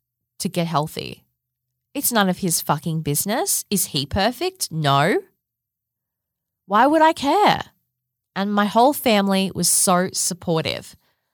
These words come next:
so supportive. And that is my attitude of gratitude this week. I am so grateful to all of the people in my life, family, friends, everyone that I work with, all of my clients that replied,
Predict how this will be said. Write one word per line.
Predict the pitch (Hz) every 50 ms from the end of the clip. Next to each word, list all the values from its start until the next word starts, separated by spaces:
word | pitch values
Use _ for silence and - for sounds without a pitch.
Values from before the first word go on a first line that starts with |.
| _ _ _ _ _ _ _
so | - - - - - 208 190 190
supportive. | 196 180 - 185 170 - 160 147 170 - 64 - - - -
And | - 180 190 196
that | 196 190 -
is | - 220 214 220
my | 214 214 -
attitude | - 180 170 170 170 - - 175 165 156 -
of | - 160 151
gratitude | - 147 139 143 147 143 - - 151 139 143 -
this | - 147 - - -
week. | 92 78 76 - _ _ -
I | 165 180 185
am | 196 190
so | - - - - - - 196 190 196 202 214 220 220
grateful | 202 - 175 165 143 107 - - 143 104 82 - _ _ _ _ _ _ _ _ _ _ _ _ _ _ _ _ _ _ _ _ -
to | - - 170 151 - _ _
all | - 175 185 196 214
of | 214
the | 202 196
people | - - 170 160 - 151 160
in | 147
my | 139 139 143
life, | 139 131 117 117 131 214 220 - - _ _ - _ _ _ _ _ -
family, | 202 202 208 208 214 208 208 214 202 _ _
friends, | _ - - 202 190 185 180 185 190 190 - - _ _ _ _ _ _ _ - -
everyone | 269 285 277 285 254 233 220 214
that | 208 208
I | 196 185 185
work | 175 165 160 156 160 - -
with, | - 170 165 170 170 - _ - _ _ _ _ -
all | 220 254 269
of | 285 247
my | 220 208 196 185
clients | 185 - - 175 165 160 160 165 170 - - - - - - _ _ _ _ _ _ _ -
that | - 185 - -
replied, | 202 190 - - 202 185 175 180 175